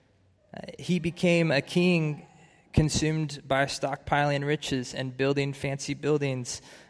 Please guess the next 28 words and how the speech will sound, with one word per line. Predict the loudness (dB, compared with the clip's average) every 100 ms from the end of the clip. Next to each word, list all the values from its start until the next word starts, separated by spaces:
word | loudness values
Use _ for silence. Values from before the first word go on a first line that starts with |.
| _
uh, |
and | 0 2 4 2
obtaining, | 0 0 2 2 2 0 -2
uh, | -6 -2 -2 2
great | 4 2 -2
titles | -2 4 6 6 4
and | -4
securing, | -6 -6 -4 0 2 2 0 -4 -12 -20 _ -2
uh, | 2 2
dynasty | 2 2 4 4 2 -2 -2
and | -2 0
building | 4 4 4
armies | 2 2 2 2 -2 -4
and | -2 -2 -4
hoarding | -12 0 4 6 4 2
land | -2 0 2 2 2
and | -2 -6
possessions. | -6 -2 0 0 -4 -6 -10 -12 -14 _ _ _ _ _ _ _ _ _ _ _ _
And | -2
instead | 0 6 6
of | 6
stewarding | 2 4 6 6 4 2
that | 0 2
which | -2 -2 2
God | 2 2
had | -2 -4
given | -4 -2 -2 -4
him, | -4 -4 -6